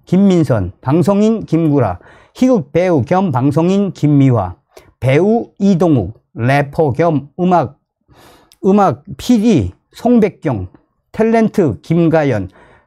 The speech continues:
탤런트 서민우, 방송인 하리스, 히-, 힙합 가수 김디지, 김정원, 가수 세븐, 가수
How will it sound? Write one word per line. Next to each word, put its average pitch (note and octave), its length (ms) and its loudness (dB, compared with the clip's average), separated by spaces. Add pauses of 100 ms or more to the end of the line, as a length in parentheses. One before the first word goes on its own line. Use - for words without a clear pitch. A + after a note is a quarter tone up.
탤런트 A3 680 0
서민우, F3 640 -2 (160)
방송인 E3+ 640 0 (140)
하리스, F3+ 580 -2 (520)
히-, - 280 -6
힙합 - 460 -6
가수 E3+ 480 -2 (180)
김디지, D#3 920 -2 (260)
김정원, G#2+ 640 -2 (480)
가수 D#3+ 640 -2 (100)
세븐, C#3+ 580 -4 (460)
가수 D#3 500 -2